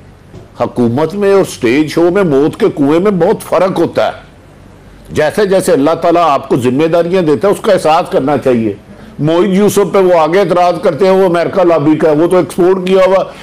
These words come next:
green card holder है, उसने वापस चले जाना है। आप उसको बैठा रहे हैं। maximum आप आईजी कहते अभी तक की पेशरफ्त ये हुई है और उसमें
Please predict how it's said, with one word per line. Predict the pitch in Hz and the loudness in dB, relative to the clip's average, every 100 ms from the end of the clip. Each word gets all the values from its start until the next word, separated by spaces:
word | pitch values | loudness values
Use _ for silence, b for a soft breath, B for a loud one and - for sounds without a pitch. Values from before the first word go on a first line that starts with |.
| B | B
green | 120 156 170 | -2 0 0
card | 175 180 170 | 2 2 2
holder | 156 151 160 175 | 0 2 2 2
है, | |
उसने | 185 165 | 2 2
वापस | 170 147 160 165 | 2 0 0 0
चले | 170 165 | 0 2
जाना | 160 160 | 0 -2
है। | 147 - - - - - - - | -6 -14 -20 -20 -20 -20 -14 -2
आप | 180 190 202 - | 2 2 0 -2
उसको | 196 - 190 202 | -2 0 -2 0
बैठा | 208 175 175 | 0 2 2
रहे | 185 196 | 2 4
हैं। | 185 196 B B - | 2 0 B B -2
maximum | 143 180 180 - 247 220 180 170 - | 0 0 -2 -4 -2 0 0 -4 -4
आप | 151 156 185 170 | 0 0 0 0
आईजी | 147 143 190 | 0 0 0
कहते | 190 - - | 0 0 0
अभी | - 226 220 262 | -2 -2 0 0
तक | - 247 - | 0 -4 -2
की | 226 202 | -2 0
पेशरफ्त | 170 160 143 170 160 | 2 0 2 -2 0
ये | 156 113 131 | 0 2 2
हुई | 190 196 190 | 2 2 2
है | 202 185 - - - | 0 -4 -12 -14 -2
और | 196 220 | 0 2
उसमें | 240 - 214 196 165 | 2 2 0 0 -2